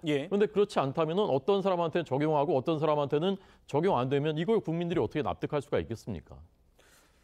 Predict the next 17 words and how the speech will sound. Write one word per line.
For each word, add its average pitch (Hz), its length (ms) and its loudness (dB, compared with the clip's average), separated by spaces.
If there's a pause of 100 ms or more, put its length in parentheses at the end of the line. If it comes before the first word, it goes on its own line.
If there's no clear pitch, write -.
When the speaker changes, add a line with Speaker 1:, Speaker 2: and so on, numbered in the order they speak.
(240)
Speaker 1:
여선 175 220 0
행정관님, 139 480 -8 (520)
지금 240 500 0
나오는 196 560 2
보도를 180 480 0
보면, 139 680 -2 (440)
어, 156 580 -2 (600)
강-, 180 280 0 (520)
저 165 100 -8
김호중 220 420 2
씨 214 120 -6
측이 208 320 -2
반발하는 170 540 0
이유가 135 480 -2 (220)
강남경찰서에서 196 1080 0
처음에, 180 720 -2 (100)
처음부터 233 760 -2